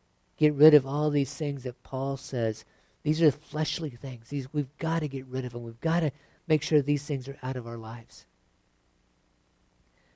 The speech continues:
I think about the different revivals that you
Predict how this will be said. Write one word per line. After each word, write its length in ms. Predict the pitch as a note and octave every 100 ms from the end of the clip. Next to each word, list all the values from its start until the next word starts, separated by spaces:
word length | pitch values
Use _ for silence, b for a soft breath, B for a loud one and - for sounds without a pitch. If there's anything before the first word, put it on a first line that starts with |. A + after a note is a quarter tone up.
| _ _ _ -
I 80 |
think 220 | C#3 D#3 D#3
about 280 | C#3 C3+
the 80 | C#3
different 320 | B2+ C#3 C#3+
revivals 680 | B2 A#2 B2+ C#3 B2 A#2+ A#2
that 260 | B2 - C3
you 240 | B2 A2+